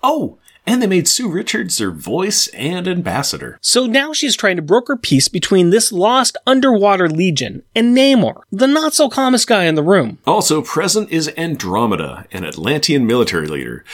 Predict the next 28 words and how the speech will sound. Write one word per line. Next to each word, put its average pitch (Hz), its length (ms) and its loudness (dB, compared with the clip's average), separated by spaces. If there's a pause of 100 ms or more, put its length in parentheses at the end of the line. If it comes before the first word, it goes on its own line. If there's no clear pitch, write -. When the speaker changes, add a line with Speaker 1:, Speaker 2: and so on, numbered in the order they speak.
(140)
Speaker 1:
They 214 120 2
are 294 60 -2
discussing 190 440 -2
the 131 80 2
rules 147 300 0
of 107 60 -8
diplomacy 143 580 -6
on 135 140 -6
how 143 240 -6
the 151 80 -2
meeting 131 300 0
between 127 320 -4
the 110 100 -4
Atlanteans 117 540 -4
will 139 120 0
work. 180 440 -4
Because 247 240 0
the 269 100 0
old 285 180 0
Atlanteans 127 560 -2
are 90 60 -8
composed 95 420 -4
of 78 120 -10
three 135 260 0
races 123 380 -2
that - 120 -8
work - 180 -2
together, - 380 -6